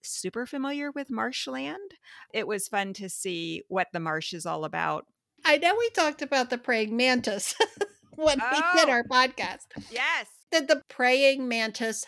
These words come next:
Speaker 2: have a role?
Speaker 1: The praying mantis did have a role.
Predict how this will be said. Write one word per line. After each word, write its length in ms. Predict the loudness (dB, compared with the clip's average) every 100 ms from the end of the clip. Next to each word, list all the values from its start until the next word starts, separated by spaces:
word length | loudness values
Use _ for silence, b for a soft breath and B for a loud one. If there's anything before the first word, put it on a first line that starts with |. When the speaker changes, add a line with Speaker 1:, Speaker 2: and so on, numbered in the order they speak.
| _
Speaker 2:
have 540 | -6 2 4 4 0 -8 -6
a 180 | 0 0
role? 600 | 2 4 4 2 -2 -10 -18 _ -6
Speaker 1:
The 200 | -2 -2 0
praying 480 | 0 2 0 -2
mantis 500 | 0 2 2 -2 -4 -6 -2
did 260 | 4 4 6
have 260 | 4 6
a 100 | 2
role. 400 | 2 2 2 -2